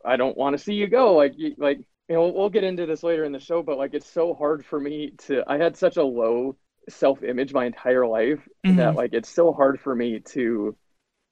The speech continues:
Speaker 1: accept that, like, maybe I have something to offer, <laughs> right? Like,
Speaker 2: <laughs>
Speaker 1: like, <laughs> like, like, people like me, right? Um,
Speaker 2: Mm-hmm.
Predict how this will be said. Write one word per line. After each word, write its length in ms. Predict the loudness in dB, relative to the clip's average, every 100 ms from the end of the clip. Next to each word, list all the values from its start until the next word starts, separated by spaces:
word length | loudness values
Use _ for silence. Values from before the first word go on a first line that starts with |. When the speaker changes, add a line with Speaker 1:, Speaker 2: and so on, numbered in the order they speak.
| _ _ _ -2
Speaker 1:
accept 380 | 0 2 2
that, 160 | 4 2
like, 200 | 0 -2
maybe 460 | -6 -12 -14 -10 -4
I 80 |
have 140 | -4 -4
something 300 | -6 -2 2
to 40 |
offer, 540 | 6 4 2 0 0 0
<laughs> 40 |
right? 200 | 0 0 2 4 4
Like, 280 | 4 2 2 -2
Speaker 2:
<laughs> 160 | _ -4
Speaker 1:
like, 400 | 2 2 0 -4 -2
<laughs> 140 | -4 _ _ _ -2
like, 220 | -2 -2
like, 220 | -6 -8 _
people 340 | -12 -4 -2
like 240 | 0 -2 -4
me, 280 | -10 -10 -10
right? 360 | -6 -4 -4 -6 -4
Um, 300 | -2 -2 -4
Speaker 2:
Mm-hmm. 260 | -6 -6